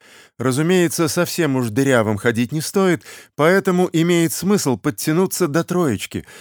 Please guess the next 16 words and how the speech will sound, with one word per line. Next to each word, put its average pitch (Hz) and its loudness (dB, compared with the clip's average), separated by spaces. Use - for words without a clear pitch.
но 127 0
даже 123 4
оценка 127 0
«хорошо» — 107 -2
бестолковый 127 0
излишек. 95 -4
А 120 2
в 117 -4
своем 139 2
надо 156 2
быть 180 0
на 151 2
отлично 131 -2
и 143 0
даже 131 2
превосходно, 123 -2